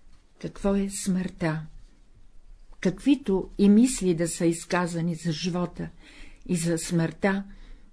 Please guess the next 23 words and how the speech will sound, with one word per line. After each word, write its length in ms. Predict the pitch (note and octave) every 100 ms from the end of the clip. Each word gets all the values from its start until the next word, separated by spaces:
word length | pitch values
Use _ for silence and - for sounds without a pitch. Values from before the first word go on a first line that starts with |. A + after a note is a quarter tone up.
| -
те 140 | B3
са 220 | A#3+ - A3
субективни, 960 | - G#3+ G3 G3+ - F3 E3 E3 E3+ - - - - -
не 160 | F3+
се 220 | E3+ G#3
основават 960 | A3+ C4 - C4+ A#3+ A3 F#3+ F#3 - - -
на 160 | - F3
самата 480 | - D#3+ F3 G3+ G#3
реалност. 880 | A#3 G#3+ E3+ D#3 D#3 E3 D#3 - - - - - - - - - - -
Защо 500 | E3 F3 E3+ - A#3+
се 260 | A3+ A3 G3+
ражда 500 | G#3+ G3 F3+ E3 E3 - - - -
и 100 | G3+
защо 460 | F#3 F#3+ F#3 - G#3+
умира 480 | G3+ G3+ C4 A#3+ E3+
човек, 540 | F#3+ F3 E3+ - - - - - - -
това 320 | F3 G3 A#3+
е 120 | B3+
задача 640 | B3 A#3 G#3 G#3 G3+ G#3 G3+
на 120 | G3+
бъдещето. 800 | F#3 F3 D#3 - - D#3 - E3+ - - - - - - - - -
Някои 440 | F#3+ A#3+ B3+ C4+
хора 500 | B3+ A3 G3 F#3+ G#3+